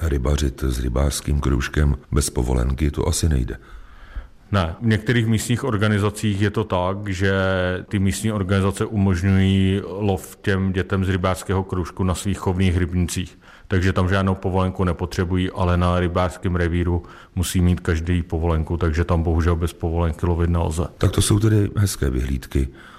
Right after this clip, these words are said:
Speaker 1: do budoucna. Proto se tady asi dveře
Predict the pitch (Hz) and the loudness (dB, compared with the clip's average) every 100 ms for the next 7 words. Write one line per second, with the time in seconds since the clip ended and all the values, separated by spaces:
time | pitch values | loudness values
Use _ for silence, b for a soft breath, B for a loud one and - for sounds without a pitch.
0 | B - 71 69 73 71 71 - 65 - | B -4 0 2 2 2 0 -2 -2 0
1 | 87 92 95 98 101 - - 95 - 73 | 0 0 0 2 2 0 0 -2 0 0
2 | 71 69 80 87 | 2 2 2 2